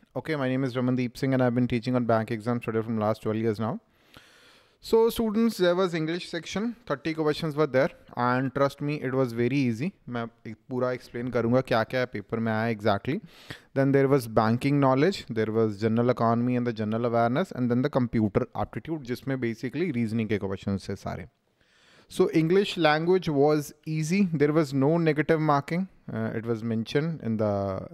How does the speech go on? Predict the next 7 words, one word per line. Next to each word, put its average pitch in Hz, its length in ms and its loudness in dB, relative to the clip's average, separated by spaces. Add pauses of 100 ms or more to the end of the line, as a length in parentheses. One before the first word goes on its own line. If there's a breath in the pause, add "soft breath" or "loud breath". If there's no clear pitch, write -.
handout 110 460 0
as 110 240 0
well. 185 180 -2 (580 soft breath)
There 123 160 2
was 127 200 0 (100)
no 117 340 2 (100)
negative 139 680 2